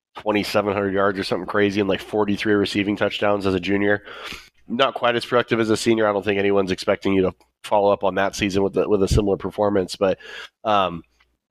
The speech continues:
it was good enough to even line up at running back. I think it's a, it's a, a theme here among the receiver commitments. All of these guys are unbelievably dynamic post catch,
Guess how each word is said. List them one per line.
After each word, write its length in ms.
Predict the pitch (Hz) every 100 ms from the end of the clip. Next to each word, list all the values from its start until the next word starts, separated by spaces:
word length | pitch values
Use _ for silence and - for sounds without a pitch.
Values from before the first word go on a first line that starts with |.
| -
it 40 |
was 200 | 139 123
good 120 | 127 123
enough 180 | 123
to 80 | 127
even 160 | 110 110
line 160 | 110
up 160 | 110 104
at 40 |
running 220 | 95 110 107
back. 220 | 107 107
I 40 |
think 160 | 107 104
it's 140 | -
a, 160 | 101 104
it's 140 | -
a, 180 | 98 85 - _ _ _ -
a 320 | 104 95 92
theme 320 | - 147 135
here 180 | 123 117
among 220 | 110 110
the 80 | 110
receiver 360 | 101 - 113 110
commitments. 400 | 113 104 104 -
All 180 | 104 113
of 60 | 107
these 160 | 107
guys 340 | 98 101 98 92
are 120 | 98
unbelievably 520 | 98 98 101 92 101
dynamic 440 | 95 95 98 90 -
post 240 | 92 -
catch, 420 | 98 98 - -